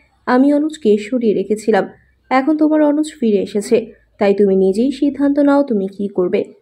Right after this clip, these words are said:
তুমি যেটা চাইবে সেটাই কিন্তু হবে গুড্ডি। তুমি চাইলে অঙ্কুশকেও বিয়ে করতে পারো, আবার চাইলে অনুজকেও বিয়ে করতে পারো। গুড্ডি তো পাথর হয়ে গেছে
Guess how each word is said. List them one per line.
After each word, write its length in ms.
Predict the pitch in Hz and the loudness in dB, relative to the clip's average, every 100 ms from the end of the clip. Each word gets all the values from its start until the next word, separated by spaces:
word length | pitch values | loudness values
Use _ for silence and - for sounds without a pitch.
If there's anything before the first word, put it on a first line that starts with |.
| _ _ | _ _
তুমি 180 | 302 320 | 4 4
যেটা 240 | 330 330 | 4 2
চাইবে 400 | 330 339 294 208 | 2 2 4 2
সেটাই 340 | 220 262 262 233 | 0 0 0 0
কিন্তু 260 | 208 190 | -2 -2
হবে 220 | 190 190 | -2 -2
গুড্ডি। 440 | 190 190 190 196 - _ - - | 0 0 0 -4 -6 _ -6 2
তুমি 180 | 220 208 | 4 4
চাইলে 380 | 208 196 262 | 2 2 0
অঙ্কুশকেও 640 | 330 226 226 254 277 - 320 | 0 0 0 -2 -2 2 4
বিয়ে 200 | 277 262 | 2 0
করতে 280 | 208 190 190 | -4 -4 -2
পারো, 260 | 180 185 - - _ - | 2 0 0 -14 _ -4
আবার 220 | 196 202 | 0 0
চাইলে 440 | 202 202 190 247 311 | 0 0 2 0 0
অনুজকেও 480 | 214 214 208 - 202 | 0 0 -2 0 0
বিয়ে 180 | 202 190 | 0 -4
করতে 300 | - 196 196 | -4 -4 -2
পারো। 240 | 185 190 - _ _ _ 233 | 0 -2 -2 _ _ _ 2
গুড্ডি 280 | 269 247 320 | 4 4 4
তো 220 | 320 220 | 2 2
পাথর 420 | 226 214 214 233 | 0 -2 -2 -2
হয়ে 180 | 202 185 | 0 0
গেছে 460 | 160 175 220 220 | -2 -2 -4 -4